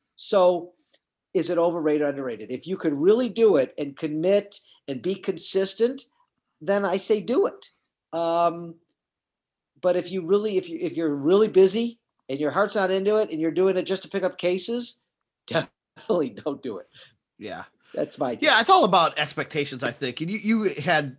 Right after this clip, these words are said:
Speaker 2: you know, you tell a remarkable story about some of the, the people you've interacted with on your podcast. I can't claim something so momentous as that, but I will say, Jay, and I bet you would echo, the conversations that we get to have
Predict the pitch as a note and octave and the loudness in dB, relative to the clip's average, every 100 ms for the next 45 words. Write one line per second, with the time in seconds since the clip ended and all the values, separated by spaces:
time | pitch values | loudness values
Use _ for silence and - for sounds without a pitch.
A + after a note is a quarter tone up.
0 | - F3 B2+ C3 C#3 D#3 C#3 B2+ C#3+ D#3 | -12 -6 -6 -6 -4 -2 -2 0 2 0
1 | C#3 G#2+ - C3 B2 A#2 A2+ B2+ A#2 A2 | -2 -10 -4 -2 0 -2 -6 -8 -6 -6
2 | G#2+ - G3+ C3+ D#3 C#3 C3 D3 B2+ A2 | -8 -10 -14 -6 -6 -4 -4 -4 -4 -4
3 | A2 A2 A2 A2 A2+ A2+ G#2+ A#2 G2+ G#2+ | -4 -6 -10 -6 -4 -4 -4 -4 -4 -6
4 | A2 D#3+ E3 - B2+ - _ - - - | -4 -2 -2 -2 -4 -6 _ -20 -20 -6
5 | D#3 C#3 D#3+ C3+ C3+ - C3 C3 B2 C3+ | -2 0 -2 -2 -2 0 0 0 0 -2
6 | B2+ B2 C3+ G#3+ D#3 D#3 D3+ F3+ F3 D#3+ | -4 -6 2 2 4 2 4 2 2 0
7 | C#3+ F3+ D3+ C#3+ D3+ D3 D3+ B2+ D3 D#3 | 2 2 4 2 0 0 0 2 0 0
8 | B2 A#2+ - - - - - D3 F3 A3 | -2 -2 -8 -20 -20 -12 -8 0 2 2
9 | B3+ F3 E3+ G3 D3+ B2+ D3 C#3+ C3 A2+ | 2 2 0 0 -2 0 -2 -2 -4 0
10 | A#2 A#2+ C#3 C#3+ | 2 2 0 -4